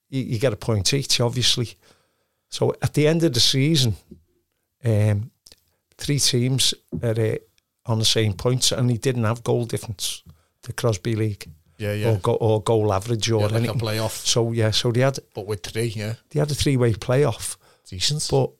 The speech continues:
Speaker 1: yeah, it, we won the playoff to win the league, but we should have won the league anyway because
Speaker 2: Of the
Speaker 1: they
Speaker 2: points,
Speaker 1: give us
Speaker 2: yeah.
Speaker 1: a point,
Speaker 2: Yeah.
Speaker 1: right? But they didn't give us the two points. They only give us,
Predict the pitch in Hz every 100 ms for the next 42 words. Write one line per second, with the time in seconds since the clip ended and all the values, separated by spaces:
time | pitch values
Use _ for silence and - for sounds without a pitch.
0 | _ _ - 139 - - - - 151 -
1 | _ _ _ - _ _ _ 143 170 147
2 | 131 110 131 143 139 101 - - - -
3 | 120 107 98 123 131 104 - _ _ _
4 | _ 131 127 - 139 127 113 107 104 101
5 | 101 117 147 123 - _ _ _ _ _
6 | _ - 117 131 113 - - - _ _
7 | _ - 87 104 - 127 165 165 165 131
8 | - 143 147 135 - - _ - 87 -
9 | _ _ _ _ 127 135 - - _ _
10 | _ 82 - _ _ _ _ 127 139 135
11 | 151 127 117 - - 139 - 147 110 -
12 | - - - _ _ _ _ _ _ _
13 | _ _ _ - 135 151 143 135